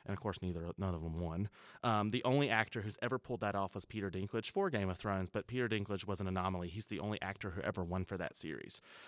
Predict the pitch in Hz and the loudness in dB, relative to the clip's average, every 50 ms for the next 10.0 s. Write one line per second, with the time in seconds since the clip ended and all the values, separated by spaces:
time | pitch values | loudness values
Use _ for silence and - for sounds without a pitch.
0 | - - - 131 123 123 - - 147 196 196 185 - 220 226 220 196 180 170 - | -4 2 4 4 4 4 0 2 4 4 4 6 6 6 6 8 8 6 6 6
1 | 160 143 127 135 131 131 127 123 - - - 131 - - - 147 135 135 120 123 | 4 6 8 8 8 8 8 6 4 2 -4 -4 -2 0 0 2 2 2 2 2
2 | 120 - 127 110 139 135 123 113 117 117 104 117 110 98 - - 165 - - - | 0 0 0 -2 0 0 2 4 2 2 2 2 0 -2 2 2 2 2 2 2
3 | 101 92 90 85 87 85 85 85 85 85 - - 92 90 - - 156 147 120 107 | 2 2 2 2 0 0 0 0 -2 -2 -2 -2 -2 -2 0 2 2 2 0 2
4 | 92 104 98 101 107 110 110 107 104 98 95 104 101 101 95 101 98 98 101 98 | 2 2 2 6 6 8 8 8 6 4 2 2 2 4 4 4 4 4 4 2
5 | - - - - - - _ - 113 110 110 113 - - - - 202 247 285 - | -2 -10 -18 -18 -18 -8 _ 2 4 4 4 4 2 0 4 4 6 6 6 6
6 | - 320 - 156 139 131 - 135 - - - 131 120 113 - - 127 120 - - | 4 6 6 6 6 6 4 0 -2 0 0 0 0 0 4 4 4 4 4 0
7 | 117 - 120 95 147 185 226 254 185 113 101 - - - - 98 92 92 98 98 | -4 -4 -2 0 2 2 4 6 4 4 4 2 -2 -2 -2 0 0 0 -2 -2
8 | - - - - _ - 127 113 - - - - - - 262 240 233 160 123 113 | -6 -12 -20 -14 _ -2 0 0 0 -4 -6 -2 2 4 6 8 8 8 6 4
9 | 95 127 113 104 104 104 98 98 104 101 90 - - - 82 107 123 - - | 4 2 4 4 4 4 4 4 2 2 2 0 -4 -10 -8 -6 -6 -6 -6